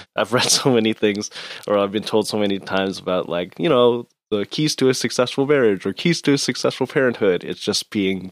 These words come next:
present. You know, ninety percent is just being there. Technology, like, can be a, a tool to get there, exactly what Gord is saying,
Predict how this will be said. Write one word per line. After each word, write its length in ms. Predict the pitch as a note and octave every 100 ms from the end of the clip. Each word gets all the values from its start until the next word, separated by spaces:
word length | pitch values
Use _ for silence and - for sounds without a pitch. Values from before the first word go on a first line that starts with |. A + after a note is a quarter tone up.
| -
present. 640 | - E2+ - - - - -
You 60 | F2
know, 140 | F2
ninety 280 | G2 B2 B2
percent 340 | A2+ - G2+
is 100 | F#2
just 220 | - F2+
being 300 | - F2 E2 -
there. 300 | - - - _ _ _ _ -
Technology, 880 | A#2 A2 G#2 G2 G2+ F#2+ F#2+ F#2 - _
like, 200 | A2+ G#2+
can 220 | - A2
be 280 | G2 G#2+ G#2 -
a, 260 | F#2+ F2+ - _ _
a 40 | A#2
tool 400 | - - D3+ C#3
to 120 | A2
get 220 | - F#2+
there, 160 | - F#2
exactly 420 | F2 - F2 -
what 180 | F#2 F#2
Gord 220 | - G2
is 80 | F#2
saying, 340 | - F2+ F2